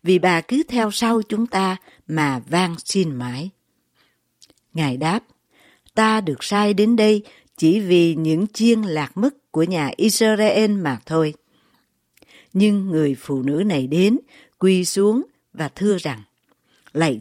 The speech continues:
Chúa, xin giúp đỡ con." Ngài đáp: "Lấy bánh của con cái mà ném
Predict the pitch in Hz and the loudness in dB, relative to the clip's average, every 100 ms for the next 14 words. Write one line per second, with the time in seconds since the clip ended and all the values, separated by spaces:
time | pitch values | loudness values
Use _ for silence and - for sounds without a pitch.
0 | - 180 180 202 269 _ _ - - 220 | -8 -2 2 2 0 _ _ -4 0 2
1 | 208 190 247 - 139 135 156 - 160 151 | 2 2 0 -2 -6 -4 -4 -2 -2 -2
2 | - _ _ _ _ _ _ _ _ _ | -12 _ _ _ _ _ _ _ _ _
3 | 180 180 165 190 262 - _ _ - - | -2 0 2 0 0 -4 _ _ -20 -8
4 | 196 240 247 226 254 339 - 165 160 - | 2 2 4 2 2 0 0 0 0 2
5 | 226 226 220 196 214 285 - - - 160 | 2 2 0 0 0 -2 -8 -20 -18 -6
6 | 151 135 160 202 | -4 -2 0 2